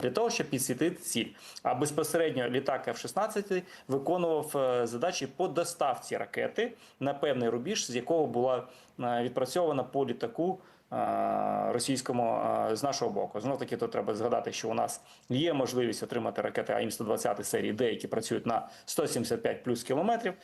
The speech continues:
і це дозволяє, в принципі, відпрацювати в такому режимі. І тут вкотре треба знов таки повту-, повторити, е, дуже важливу тезу. Не існує в-, вандер, е, зброї, яка би насправді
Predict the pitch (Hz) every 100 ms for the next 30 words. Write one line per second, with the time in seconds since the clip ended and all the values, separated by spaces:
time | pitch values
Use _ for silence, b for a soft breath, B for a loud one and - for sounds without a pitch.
0 | B B 127 226 156 135 127 175 180 -
1 | 165 160 135 123 120 123 - 131 151 160
2 | 156 B B - 135 135 135 127 120 104
3 | 107 220 233 220 240 208 196 175 147 147
4 | 185 175 156 - 147 - 147 156 - 147
5 | 160 160 185 165 143 B B B 139 139
6 | 131 135 208 170 147 127 147 135 131 117
7 | 98 95 92 - 139 165 165 208 233 220
8 | 190 139 117 143 - 143 127 165 156 147
9 | 127 131 131 127 127 123 123 120 117 -
10 | 58 58 117 120 117 113 123 131 127 123
11 | 123 120 107 135 220 190 131 127 175 147
12 | 127 - 139 151 127 127